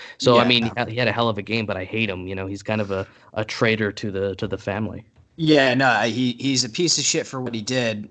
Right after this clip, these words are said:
Speaker 2: Um,
Speaker 1: <laughs>
Speaker 2: and
Speaker 1: I wouldn't go that far. <laughs>
Speaker 2: Well, yeah, I
Speaker 1: He's
Speaker 2: mean,
Speaker 1: a
Speaker 2: that's
Speaker 1: kid,
Speaker 2: true.
Speaker 1: you know? <laughs>
Speaker 2: Because I, at, at the end of the day, I do support players' rights, you know, to, and, and especially the free movement of players. I think that's definitely something that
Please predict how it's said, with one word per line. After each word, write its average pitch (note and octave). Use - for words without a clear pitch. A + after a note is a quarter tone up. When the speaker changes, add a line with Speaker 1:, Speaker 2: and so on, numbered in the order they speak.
Speaker 2:
Um, A2
Speaker 1:
<laughs> -
Speaker 2:
and B2
Speaker 1:
I D3+
wouldn't D#3+
go C#3
that B2+
far. F3
<laughs> A3
Speaker 2:
Well, C#3
yeah, A#2+
I A#2
Speaker 1:
He's B2
Speaker 2:
mean, C3
Speaker 1:
a -
Speaker 2:
that's B2+
Speaker 1:
kid, G#2
Speaker 2:
true. A#2
Speaker 1:
you A2
know? G2
<laughs> -
Speaker 2:
Because E3+
I, D#3+
at, D#3
at D#3
the D#3
end D3
of C3
the B2
day, A#2+
I A2+
do A#2
support G#2+
players' G2
rights, F#2+
you A2
know, G2
to, G2
and, G2+
and F#2+
especially A2+
the A2
free B2+
movement G#2+
of G2
players. G#2+
I G2
think G2
that's G2+
definitely G2
something G2
that G2